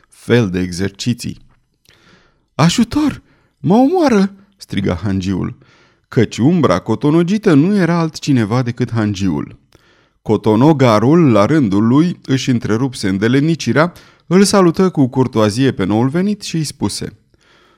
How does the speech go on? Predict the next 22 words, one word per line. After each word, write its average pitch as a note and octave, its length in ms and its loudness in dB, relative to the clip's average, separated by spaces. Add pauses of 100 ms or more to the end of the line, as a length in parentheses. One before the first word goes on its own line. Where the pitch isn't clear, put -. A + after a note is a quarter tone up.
(140)
„Domnule, G#3+ 800 0
după A2 320 -4
spada D#3+ 480 0
și A#2 160 -2
înfățișarea B2 600 0
dumneavoastră D#3 640 0
bănuiesc C3 420 0
că A#2 100 0
sunteți A#2 480 -2
un G#2 100 -2
gentilom. G#2+ 580 -2 (400)
Eu G2+ 280 -2
însumi B2 520 0
sunt - 560 -8
și - 220 -8
doresc D3 480 -4
să - 160 -4
vă G2+ 100 -2
fac B2 440 -4
judecătorul C3 840 -4 (300)
acestei F#3 760 -4
neînțelegeri, D#3+ 920 0